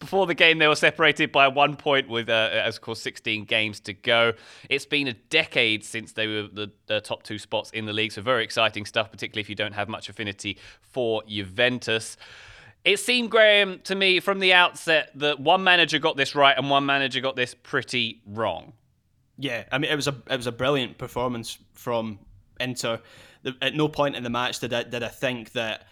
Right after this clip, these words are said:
Speaker 2: I mean, I know Handanovic makes a, a couple big saves from, uh, Ibrahimovic, uh,
Speaker 1: Yep.
Speaker 2: um, it, within seconds of each other as well, but it, it, it, it, it never felt like, it never felt to me like there was gonna be any other weather, winner other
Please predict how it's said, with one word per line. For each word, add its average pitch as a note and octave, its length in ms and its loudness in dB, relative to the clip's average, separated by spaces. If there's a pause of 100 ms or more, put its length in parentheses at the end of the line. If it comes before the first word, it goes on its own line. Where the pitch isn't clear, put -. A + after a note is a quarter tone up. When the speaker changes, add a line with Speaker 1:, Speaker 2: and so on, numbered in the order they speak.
(100)
Speaker 2:
I C3 60 -4
mean, D3+ 100 4
I D#3 40 2
know D#3+ 160 0
Handanovic C3+ 680 -2
makes C3+ 300 -6
a, B2+ 80 -6 (160)
a A#2+ 40 -8
couple C#3 340 -8
big C3 320 -8
saves B2+ 440 -6
from, A#2+ 760 -4
uh, G#2+ 40 -4
Ibrahimovic, A2 1160 -6 (100)
uh, A2 300 -4
Speaker 1:
Yep. G#2+ 300 -6
Speaker 2:
um, G#2+ 300 -10 (100)
it, - 120 -10 (140)
within A#2 480 -6
seconds C3+ 400 -4
of A2+ 80 -8
each - 160 -12
other A2 180 -4
as G#2+ 160 -6
well, B2 260 0
but A#2 220 -4 (380)
it, C#3 60 0
it, C3+ 420 -8 (200)
it, C#3 220 -8
it, - 400 -8
it D3 160 -2
never D#3 240 2
felt C#3 400 0
like, A#2+ 600 -6
it C#3 80 -2
never F3+ 160 0
felt E3 260 -4
to C#3+ 60 -6
me D3 140 0
like B2+ 200 -2
there B2 80 -10
was A#2+ 140 -6
gonna B2+ 160 -4
be A#2 140 -2
any A#2 140 -2
other A2 180 -4
weather, G#2+ 440 -8
winner A2+ 280 -8
other G#2+ 300 -8